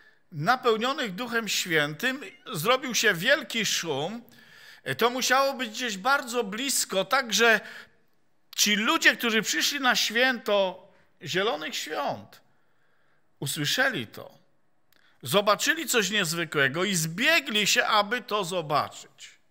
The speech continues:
Ale <clears throat> to, co dla mnie tutaj było takim, jest interesujące, co jakby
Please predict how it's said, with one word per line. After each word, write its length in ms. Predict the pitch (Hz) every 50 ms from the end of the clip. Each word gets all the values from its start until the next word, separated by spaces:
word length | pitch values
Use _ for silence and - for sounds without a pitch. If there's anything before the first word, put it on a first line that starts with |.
| _ _ _ _ _ _ _ _ _ _ _ _ _ _ _ - - - - _ _
Ale 280 | - 127 139 151 156 151 - - - 147 131 113 - - _ _ _ _ _ _ - -
<clears throat> 840 | _ _ _ _ _ - - - _ _ _ _ _ _ _ _ _
to, 160 | - 196 262
co 400 | - - 240 214 196 - - - 185
dla 220 | 143 143 180 220
mnie 260 | 254 254 233 208 196
tutaj 340 | 175 - 214 196 214 202 185
było 200 | 170 190 202 202
takim, 580 | 190 190 175 - 208 202 180 180 175 - - - -
jest 260 | 165 165 165 - -
interesujące, 1040 | 180 185 170 208 202 180 165 - - 170 165 190 220 240 220 - 196 185 175 165
co 300 | - - 190 180 175 220
jakby 400 | 202 170 175 170 170 180 175 151